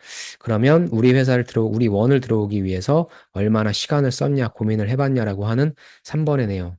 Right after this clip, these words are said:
크게 나의 경험과 심평원의 스토리, 이 부분을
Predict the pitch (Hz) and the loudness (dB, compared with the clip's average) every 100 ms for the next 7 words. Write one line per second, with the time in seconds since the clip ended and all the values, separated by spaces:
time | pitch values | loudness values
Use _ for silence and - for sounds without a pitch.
0 | _ - 156 180 190 - _ - 104 123 | _ -4 4 4 4 -4 _ 0 2 4
1 | 123 107 98 101 131 160 165 - - 175 | 2 0 -2 -2 0 0 -2 -6 -4 -2
2 | - 151 139 113 - - 120 - _ _ | 0 0 0 -4 -6 -4 -4 -6 _ _
3 | - 120 - 104 117 139 | -8 -8 -6 -2 0 0